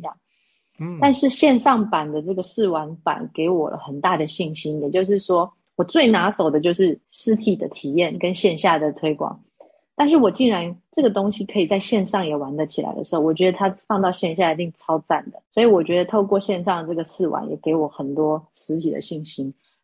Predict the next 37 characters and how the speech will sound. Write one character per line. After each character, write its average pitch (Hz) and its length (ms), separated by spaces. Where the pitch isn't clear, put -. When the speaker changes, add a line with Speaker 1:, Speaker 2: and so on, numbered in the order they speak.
Speaker 1:
果 175 180
然 170 300
大 240 140
概， 220 340
呃， 165 140
九 170 280
月 233 180
以 147 120
后， 170 400
台 185 120
湾 208 140
开 220 160
始 175 80
恢 180 180
复 185 160
正 175 240
常 143 260
啊， 151 220
活 156 220
动 180 240
聚 180 120
会 180 100
的 160 80
时 170 100
候， 165 180
我 156 100
们 165 80
就 208 100
开 208 280
始 156 320
去 175 260
跑 143 300
各 196 240
处 170 240
的 156 80
巡 147 320
回。 151 220